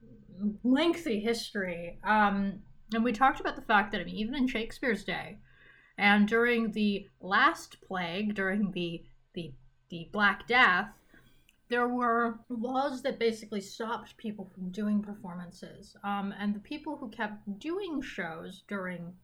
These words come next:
the last plague, which, by the way, isn't really the last plague, there's been lots of them, but it's more fun to call it that. Um, <laughs> because this plague also shut down Broadway, uh,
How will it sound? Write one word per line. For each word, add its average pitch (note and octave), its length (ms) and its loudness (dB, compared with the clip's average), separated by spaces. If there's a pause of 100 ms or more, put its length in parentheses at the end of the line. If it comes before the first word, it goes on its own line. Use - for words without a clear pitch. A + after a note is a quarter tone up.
the F#3 80 -8
last E3+ 480 -12 (100)
plague, F3+ 380 -12 (460)
which, A3 260 -2
by B3+ 120 2
the B3 100 0
way, A3 160 0
isn't A3 200 -2
really G3+ 240 -4
the G3+ 100 -4
last G#3 380 -6
plague, G#3 320 -2
there's G3 200 -6
been G3 200 -4
lots A#3+ 240 2
of - 140 2
them, A#3 200 -2
but A3+ 120 -2
it's - 180 -12
more A#3 220 0
fun G3 260 -2
to F#3+ 80 -10
call F3+ 300 -10
it G3 140 -12
that. B3 280 0 (720)
Um, A#3 420 6 (320)
<laughs> - 1000 0
because B3+ 400 -2 (140)
this D4+ 280 0
plague B3 340 2
also C4 420 0
shut G#3 300 -2
down F#3 220 -2
Broadway, F#3+ 560 -2 (380)
uh, C4+ 300 8